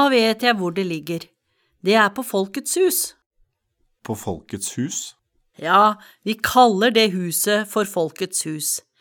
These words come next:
Speaker 1: Det ligger ved siden av Stortorget.
Speaker 2: Stortorget. Hvordan kommer jeg dit? Er det langt å gå?
Speaker 1: Nei, men det er på den andre siden av byen. Nå er vi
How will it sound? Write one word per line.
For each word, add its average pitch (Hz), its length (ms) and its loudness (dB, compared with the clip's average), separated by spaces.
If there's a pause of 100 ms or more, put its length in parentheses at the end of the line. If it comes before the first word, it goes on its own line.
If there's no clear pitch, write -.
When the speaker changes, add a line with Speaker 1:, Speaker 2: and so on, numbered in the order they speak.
(220)
Speaker 1:
Det 202 100 2
ligger 202 460 -2
ved 254 100 -2
siden 175 500 -2
av 214 140 -2
Stortorget. 196 640 -6 (560)
Speaker 2:
Stortorget. 98 800 -8 (800)
Hvordan 135 320 2
kommer 110 320 -2
jeg 110 80 -4
dit? 113 360 -6 (480)
Er 110 140 0
det 110 100 4
langt 90 320 -2
å 101 220 0
gå? 113 140 2 (1000)
Speaker 1:
Nei, 214 560 6 (640)
men 226 380 2
det 277 160 4
er 196 380 6
på 262 120 0
den 285 100 2
andre 214 300 0
siden 226 420 0
av 247 120 4
byen. 269 320 4 (720)
Nå 220 280 4
er 240 140 0
vi 277 100 -4